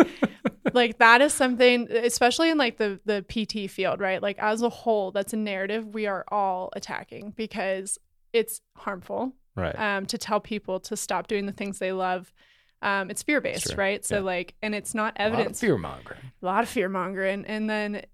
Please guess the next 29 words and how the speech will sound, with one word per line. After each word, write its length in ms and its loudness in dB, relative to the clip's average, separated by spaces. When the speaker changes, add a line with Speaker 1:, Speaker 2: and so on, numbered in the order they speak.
Speaker 2:
it's 180 0
not 200 2
evidence-based 680 -4
either. 300 -4
So, 200 -4
like, 520 -6
what 320 -2
we 160 0
know 380 0
about 680 -2
things 260 -2
like 280 -4
arthritis, 600 -6
right? 160 -2
That's 200 -10
a 40 -18
big 200 -8
one. 340 -10
Speaker 1:
Sure. 240 -8
Speaker 2:
Um, 640 -2
and, 440 -4
like, 200 -4
degenerative 680 0
changes 460 -4
in 140 -6
general, 440 -6
because, 600 -6
like, 300 -6
degenerative 840 0